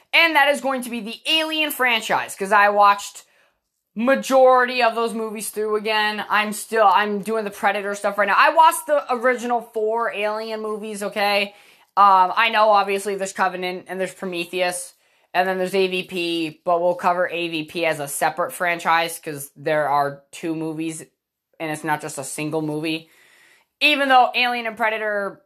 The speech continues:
are in the same franchise, they also have their own separate franchises, so I'm just gonna consider Predator its own franchise, Alien its own franchise, and A V P its own franchise, because even though they're all connected, they're still th-,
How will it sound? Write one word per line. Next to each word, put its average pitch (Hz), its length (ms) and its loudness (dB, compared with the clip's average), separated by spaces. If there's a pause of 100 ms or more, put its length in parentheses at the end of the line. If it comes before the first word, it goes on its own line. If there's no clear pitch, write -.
(160)
are 180 520 2
in 190 120 -10
the 185 80 -6
same 185 400 -6
franchise, 190 720 -2
they 180 240 2
also 175 360 2
have 165 200 -2
their 160 100 -4
own 156 140 -4
separate 165 260 -6
franchises, 175 640 -4
so 160 200 2
I'm 156 160 2
just 156 180 -10
gonna 170 140 -4
consider 160 400 -6
Predator 277 480 2
its 262 100 -6
own 247 160 -4
franchise, 220 800 -4 (480)
Alien 233 360 4
its 233 160 -4
own 226 140 0
franchise, 220 680 -2
and 180 120 -6
A 185 200 -4
V 190 140 -10
P 180 300 -6
its 175 160 -6
own 156 180 -4
franchise, 135 640 -8
because 139 640 -2 (140)
even 180 240 -6
though 175 160 0
they're 165 180 -2
all 160 280 2
connected, 156 640 -10 (440)
they're 160 360 0
still 160 320 -4
th-, 151 120 -6